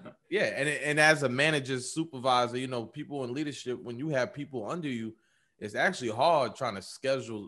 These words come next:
Speaker 2: shit when niggas is taking off. It's not like you, I mean, you literally can't tell people they can't take off. That's their time. But it's just like, why does everybody and their mama wait till Christmas to do it?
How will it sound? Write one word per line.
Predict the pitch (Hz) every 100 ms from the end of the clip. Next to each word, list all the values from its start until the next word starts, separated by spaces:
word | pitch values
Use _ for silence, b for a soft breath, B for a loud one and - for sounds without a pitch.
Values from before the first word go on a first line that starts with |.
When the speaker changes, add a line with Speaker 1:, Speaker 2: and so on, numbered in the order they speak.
| -
Speaker 2:
shit | - 117 110 101
when | 95 90 104
niggas | 120 101 92
is | 95 90 -
taking | - 98 98
off. | 110 110 87
It's | 92
not | 131 123
like | 110 104
you, | 139 - _ 107
I |
mean, | 120
you | 135 165
literally | 165 147 120
can't | 117 131 117
tell | 131 120
people | 123 110
they | 107 104
can't | 104 110 - -
take | 127 131 107
off. | 120 113 - _ _ _ _ _
That's | 117 120
their | - 104
time. | - 113 127 92
But | 95
it's | 104
just | 110 -
like, | 104 92 b b b _
why | 113 139
does | 131
everybody | 135 127 123
and | 120
their | 117
mama | 117 120 113
wait | 95 98 120 -
till | 107 98
Christmas | - 117 - 85 -
to | 95
do | 90
it? | 98